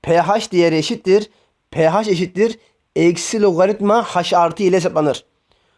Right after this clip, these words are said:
Buna göre demiş tabloda bazı maddelerin H artı değerleri verilmiştir. Ne olur elma suyu? Eksi logaritma on üzeri eksi üç ise. Eksi üç ne olur? Başa geçer. O zaman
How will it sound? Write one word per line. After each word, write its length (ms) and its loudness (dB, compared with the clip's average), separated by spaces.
Buna 200 2
göre 180 2
demiş 180 2
tabloda 500 0
bazı 340 2
maddelerin 680 0
H 320 -2
artı 200 -2
değerleri 320 2
verilmiştir. 600 0
Ne 120 -4
olur 220 2
elma 300 2
suyu? 380 -4
Eksi 680 -2
logaritma 920 -2
on 180 2
üzeri 560 0
eksi 320 -6
üç 220 -8
ise. 360 -4
Eksi 340 -4
üç 140 -8
ne 80 -2
olur? 320 2
Başa 360 -2
geçer. 440 -2
O 120 -6
zaman 360 0